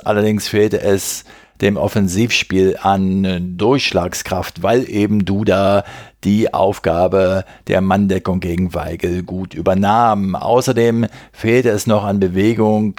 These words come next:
Tempo und Tiefe, so schrieb der Kicker, was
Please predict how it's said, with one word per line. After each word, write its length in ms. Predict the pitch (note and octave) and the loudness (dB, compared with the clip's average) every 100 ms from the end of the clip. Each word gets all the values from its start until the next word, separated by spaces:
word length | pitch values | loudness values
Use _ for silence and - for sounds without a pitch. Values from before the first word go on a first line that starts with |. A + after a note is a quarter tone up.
| - | -10
Tempo 480 | - A2+ A2 G#2+ G2+ | -4 -2 0 0 0
und 240 | F#2+ F#2 | 0 -4
Tiefe, 500 | - D3+ D3 B2 A2+ | -2 -2 0 2 0
so 220 | G2+ G2+ | 2 0
schrieb 380 | G2 - A2 - | 0 -2 -2 0
der 280 | F2 F2+ F2 | 0 0 -4
Kicker, 640 | - C#3+ D3 C3 B2 A#2+ - - - - - _ _ _ _ _ | -2 -2 2 2 2 0 -6 -20 -20 -20 -20 _ _ _ _ _
was 480 | - G#2 A2 - - | 0 0 0 -6 -10